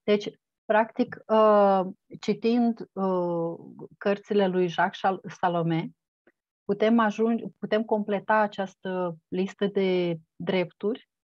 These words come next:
o putem avea în agenda noastră și de fiecare dată să revenim asupra acestor, uh, drepturi care se așează în noi de fiecare dată,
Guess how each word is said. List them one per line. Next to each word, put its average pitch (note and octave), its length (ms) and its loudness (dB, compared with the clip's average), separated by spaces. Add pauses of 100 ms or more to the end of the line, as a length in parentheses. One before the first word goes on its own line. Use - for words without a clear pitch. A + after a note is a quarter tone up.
(460)
o G3+ 120 2
putem G3+ 360 0
avea F#3+ 280 0
în F#3+ 100 0
agenda G3 480 0
noastră E3+ 600 -4 (800)
și - 200 -14
de F#3+ 100 -2
fiecare A3 560 2
dată G#3+ 300 0
să G#3 180 -8
revenim G3 680 0 (200)
asupra F3 840 2 (180)
acestor, G3 640 -4
uh, F3+ 680 -2
drepturi F3+ 680 -2 (420)
care A3 760 2 (300)
se A3 60 -2
așează G#3 1040 2
în F#3 160 -6
noi G#3 360 0
de F#3+ 160 -2
fiecare A3+ 600 0
dată, G#3+ 500 -2